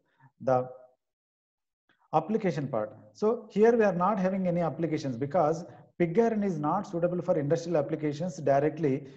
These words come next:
Why? Because it is inferior. That means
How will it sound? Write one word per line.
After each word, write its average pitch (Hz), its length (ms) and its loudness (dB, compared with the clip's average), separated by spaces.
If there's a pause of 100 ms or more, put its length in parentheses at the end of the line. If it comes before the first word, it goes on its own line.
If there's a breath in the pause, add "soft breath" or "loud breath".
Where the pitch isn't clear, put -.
(100)
Why? 190 320 2
Because 160 380 0
it 151 120 -2
is 139 140 -4 (100)
inferior. 196 640 2
That 131 280 2
means 185 240 -4